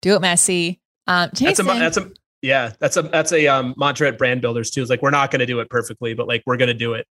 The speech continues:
Speaker 2: We're gonna get out there and we're gonna do it."
Speaker 1: Yeah. Well, 'cause, um, one of my, uh, favorite people on this planet, Jill Coleman, says, "Perfect is the, um, like, the, the thing keeping you from being consistent." Like, con-,
Speaker 2: Totally.
Speaker 1: you know? And so, and honestly, most of the people doing things that you're like, "Gosh,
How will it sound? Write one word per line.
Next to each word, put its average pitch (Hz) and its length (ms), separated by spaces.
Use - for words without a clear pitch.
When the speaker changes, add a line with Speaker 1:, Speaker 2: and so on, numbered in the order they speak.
Speaker 2:
We're 127 60
gonna 123 140
get 123 120
out 120 140
there 127 100
and 117 60
we're 113 60
gonna 113 160
do 110 180
it." 107 120
Speaker 1:
Yeah. 175 320
Well, 269 100
'cause, 330 260
um, 202 340
one 208 160
of 190 160
my, 190 480
uh, 160 460
favorite 180 240
people 175 200
on 170 60
this 165 80
planet, 170 240
Jill 165 200
Coleman, 208 300
says, 165 280
"Perfect 233 640
is 180 280
the, 170 460
um, 151 480
like, 165 320
the, 170 520
the 185 100
thing 190 260
keeping 180 300
you 165 80
from 170 140
being 147 180
consistent." - 580
Like, 165 140
con-, 151 140
Speaker 2:
Totally. 165 320
Speaker 1:
you 185 120
know? 170 340
And 180 180
so, 185 440
and 190 180
honestly, 208 560
most 190 380
of 254 40
the 233 60
people 202 300
doing 185 340
things 247 400
that 208 100
you're 180 160
like, 175 220
"Gosh, 208 320